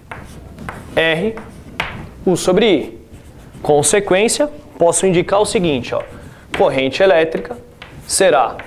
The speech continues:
tensão dividido pelo resistor. Corrente elétrica será tensão para o resistor de nove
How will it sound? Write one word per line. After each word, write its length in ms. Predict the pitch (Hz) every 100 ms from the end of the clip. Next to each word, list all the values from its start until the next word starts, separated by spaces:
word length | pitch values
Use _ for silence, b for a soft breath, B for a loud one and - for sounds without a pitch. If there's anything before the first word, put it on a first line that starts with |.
| - -
tensão 600 | 208 196 170 160 202 - - - -
dividido 400 | - 208 143 147
pelo 200 | 160 175
resistor. 520 | 165 180 175 - 120 - - - - - - - - B B B -
Corrente 460 | - 135 143 139 175
elétrica 480 | 160 185 190 202
será 440 | 190 180 135 98 -
tensão 460 | 220 220 - 254 277
para 240 | 240 220
o 20 |
resistor 680 | 202 208 185 - 190 233 - 143
de 140 | 165
nove 380 | 165 196 202